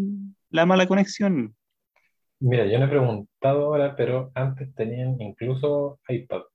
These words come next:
Speaker 2: en el, en lo-, en consejos anteriores. Pero no sé si es que, si es que les habrán facilitado algún tipo de conectividad. Lo que sí, claro, lo que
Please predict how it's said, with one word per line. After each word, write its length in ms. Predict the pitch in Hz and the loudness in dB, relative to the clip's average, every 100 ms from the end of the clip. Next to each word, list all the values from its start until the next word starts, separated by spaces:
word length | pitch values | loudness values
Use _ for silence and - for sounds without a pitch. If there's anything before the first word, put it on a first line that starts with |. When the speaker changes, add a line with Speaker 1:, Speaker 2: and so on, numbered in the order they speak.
| _ _ _ _ _ _ - | _ _ _ _ _ _ -10
Speaker 2:
en 180 | 113 | -6
el, 600 | 107 104 104 104 101 101 | -6 -6 -6 -6 -6 -6
en 140 | 104 98 | -4 -4
lo-, 180 | 98 - | -4 -6
en 100 | 101 | -6
consejos 1500 | - - 123 123 110 110 107 104 101 101 95 - - _ _ _ _ - | -4 -2 -2 0 2 2 2 2 0 -2 -4 -12 -20 _ _ _ _ -10
anteriores. 760 | 107 110 107 90 - _ _ _ | -6 -4 -2 -4 -8 _ _ _
Pero 260 | - 98 95 | -6 -4 -4
no 160 | 95 | -6
sé 180 | - 117 | -2 -2
si 160 | 127 139 | 0 -4
es 140 | 135 | -2
que, 680 | 139 135 127 127 123 120 120 - _ _ _ _ _ _ _ | 0 2 2 2 -2 -4 -6 -10 _ _ _ _ _ _ _
si 140 | - | -4
es 120 | 117 - | -4 -2
que 80 | |
les 180 | 110 104 | -2 -2
habrán 380 | 104 104 110 110 | 0 2 0 0
facilitado 640 | - - 98 92 101 110 110 | -6 -8 -10 -4 -2 2 0
algún 440 | 110 107 113 107 | 0 -6 -8 -8
tipo 200 | 113 110 | -6 -2
de 60 | 107 | -2
conectividad. 600 | 104 98 - 110 113 131 | -2 -6 -6 -2 0 0
Lo 100 | 117 | -2
que 80 | 101 | -4
sí, 160 | 123 | -4
claro, 220 | 131 107 | -2 -2
lo 120 | 95 95 | -2 -4
que 220 | 95 | -6